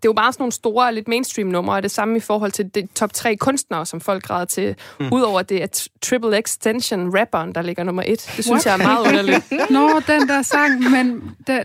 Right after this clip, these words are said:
Speaker 3: der, han lavede en, hvor lige inden han døde næsten.
Speaker 1: Ja.
Speaker 3: Den synes jeg også er ret sørgelig.
Speaker 1: Og så, øh, udover det, så er det Sharon og Billie Eilish, som, øh, er i top tre. Hvad med
Speaker 2: Nå.
Speaker 1: jeres sådan favoritkunstner? Du nævnte James Blake, men Nikolaj, hvem, øh, hvilken kunstner græder du, øh, mest til?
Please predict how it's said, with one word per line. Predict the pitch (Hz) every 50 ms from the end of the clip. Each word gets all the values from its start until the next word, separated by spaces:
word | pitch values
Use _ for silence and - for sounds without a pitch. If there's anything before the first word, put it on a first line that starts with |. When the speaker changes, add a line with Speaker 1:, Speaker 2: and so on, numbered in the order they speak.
| - -
Speaker 3:
der, | 269 262 262 254
han | 226 262 262 262
lavede | 247 254 277 285 -
en, | 285 277 269 269 254 240
hvor | 240 240 240 233 226
lige | 226 233 262 269
inden | 247 247 240
han | 247 247 226
døde | - 226 226 247 262
næsten. | 247 226 220 208 - - 240 226 220 _ -
Speaker 1:
Ja. | 233 233 233 - _ _ _ -
Speaker 3:
Den | 262 269 254
synes | 226 - 233 -
jeg | 233 220
også | 208 202 202
er | 208 196
ret | 185 190
sørgelig. | - - 196 190 190 190 196 190 _ _ _ _ _ _ -
Speaker 1:
Og | - 220
så, | - - 269 254 240
øh, | 226 214 208 -
udover | 247 240 220 202 196
det, | 220 233 226
så | - 220
er | 196 208
det | 208 202 202
Sharon | - - 240 240 247 262 262 262 -
og | - 196 208 208
Billie | - 208 196 175 - 185
Eilish, | 185 196 208 208 - - -
som, | - 202 190 190 185
øh, | 185
er | 185 190
i | 180
top | 175 - 190 -
tre. | - - 190 175 - _ _ _ _ _ -
Hvad | 226 233 233
med | 269 262
Speaker 2:
Nå. | 233
Speaker 1:
jeres | 220 226 240
sådan | - 277 240 226 208
favoritkunstner? | - - 214 208 220 240 233 - 254 233 226 - 226
Du | 214 233
nævnte | 240 233 233 240 254 - 233
James | 220 214 -
Blake, | - 214 220 226 233 -
men | 226 214
Nikolaj, | 214 233 254 254 226 208 202 202 196
hvem, | 190 196 226 233 226 220 208
øh, | 196 202 202
hvilken | 190 226 240 240 - 220
kunstner | 214 - 254 247 262 - - 214 208
græder | - 202 208 208 196
du, | 190 190 185 180
øh, | 180 185
mest | 196 220 226 208 -
til? | - 196 202